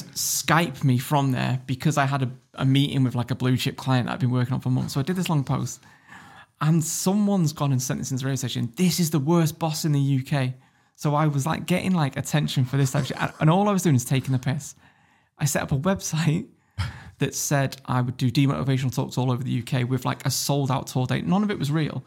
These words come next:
And the maddest thing happened, which was people said they'd been to my events and they'd been inspired by me. And I was like, he's serious about business, but none of them happened. It was, like, all made up. I was just doing it 'cause I was fucking bored at home. I couldn't get a job in an estate agent, so I was doing this for a laugh.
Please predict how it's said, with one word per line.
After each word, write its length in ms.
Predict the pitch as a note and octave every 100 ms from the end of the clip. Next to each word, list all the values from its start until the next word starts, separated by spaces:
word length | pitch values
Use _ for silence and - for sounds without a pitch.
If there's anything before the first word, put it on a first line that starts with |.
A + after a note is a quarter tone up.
| - - - -
And 100 | D#3
the 60 |
maddest 440 | D#3 D#3 F3+ F3+ -
thing 160 | E3+
happened, 640 | D3+ D#3+ D#3 C3 B2 B2+ -
which 240 | C#3+ -
was 480 | C3+ B2 A#2+ - - _ _ _ _ _ _ _ _
people 340 | - D#3 D#3 C#3
said 260 | - C3
they'd 220 | C3+ B2+
been 160 | C3 B2+
to 120 | B2+
my 180 | B2+ B2
events 380 | A#2+ A#2+ B2 -
and 100 | C3
they'd 120 | A#2
been 120 | B2
inspired 640 | A#2+ A#2 - - A#2+ B2+ -
by 200 | A#2 A#2+
me. 160 | B2
And 80 | A#2+
I 60 | A#2+
was 140 | A#2+
like, 180 | B2+ B2+ - _ -
he's 160 | D3
serious 380 | - G#3 G3+ F3+
about 280 | D#3+ D#3 D3+
business, 260 | E3+ D3+ -
but 140 | -
none 180 | D#3 G3
of 60 |
them 100 | F#3
happened. 480 | F3 E3 - B2 A#2 -
It 100 | E3+
was, 100 | -
like, 140 | D#3 -
all 200 | - E3
made 280 | F3 D#3+ D3+
up. 220 | C#3+ - - _ _ _ -
I 80 | D3+
was 160 | D3
just 220 | C3+ F3+ F3
doing 100 | D3
it 20 |
'cause 80 | C3
I 40 |
was 80 | A2+
fucking 220 | - C3
bored 280 | C3 C#3+ C#3
at 60 |
home. 260 | C3+ C#3 C3+ - _ _ _ _
I 40 | -
couldn't 160 | D#3
get 100 | D3+
a 20 |
job 120 | C#3 C3+
in 60 |
an 40 | C3+
estate 280 | C3 D3 C#3+
agent, 300 | B2+ C3 E3
so 140 | D#3+
I 40 |
was 80 | C#3
doing 160 | F#3 D3
this 140 | D#3
for 100 | D#3+
a 40 | C#3+
laugh. 400 | D3+ C#3+ -